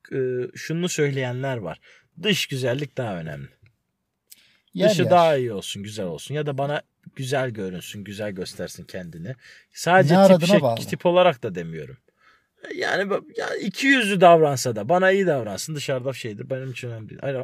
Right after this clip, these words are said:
Speaker 1: ama karakter aslında yalnız başımıza kaldığımız zaman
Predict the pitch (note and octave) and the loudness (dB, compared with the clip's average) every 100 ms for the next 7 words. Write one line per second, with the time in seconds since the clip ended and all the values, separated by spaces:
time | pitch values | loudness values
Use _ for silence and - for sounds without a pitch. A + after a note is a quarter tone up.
0 | - - - - C3+ B2+ C#3+ D3 C#3+ - | -10 -20 -20 -10 -10 -8 -4 -4 -2 2
1 | E3+ - C#3 - C#3+ D#3 E3 D#3 - _ | 2 0 -4 -6 -6 0 0 0 -6 _
2 | _ _ B2+ C3+ D3+ E3 C#3+ D3 C3 D3+ | _ _ -8 -4 -2 -2 -2 -2 -2 -4
3 | C#3+ C#3+ C#3+ C#3 C#3 C3+ D3 D3+ D3+ B2+ | -4 -4 -4 -4 -4 -2 -2 -2 -4 -4
4 | C#3 C#3+ D3 | -4 -4 -6